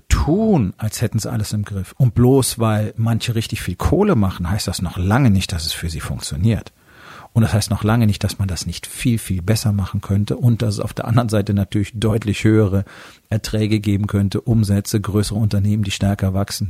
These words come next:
mit gleichzeitig einem fitten und gesunden Unternehmer, der eine glückliche Familie hat. Und das klingt immer nach Hokuspokus und Wunschdenken. Nein, das ist erprobt. Seit fast einem Jahrzehnt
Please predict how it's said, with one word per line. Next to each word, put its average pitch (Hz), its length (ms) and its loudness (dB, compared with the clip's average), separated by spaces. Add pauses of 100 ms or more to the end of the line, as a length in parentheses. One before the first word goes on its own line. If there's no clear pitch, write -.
mit 139 420 2
gleichzeitig 107 800 0
einem 98 180 0
fitten - 320 -2
und 104 160 -2
gesunden 98 320 0
Unternehmer, 98 520 2
der 90 80 -2
eine 92 120 0
glückliche 98 400 -6
Familie 113 380 -4
hat. - 120 -10 (440)
Und 104 100 0
das 101 140 -2
klingt 120 200 2
immer 107 140 4
nach 104 140 2
Hokuspokus 107 640 0
und 98 180 -2
Wunschdenken. 110 580 0
Nein, 113 200 2
das 90 80 0
ist 95 60 -2
erprobt. - 480 0 (120)
Seit - 440 -4
fast - 280 0
einem 127 120 2
Jahrzehnt 113 480 0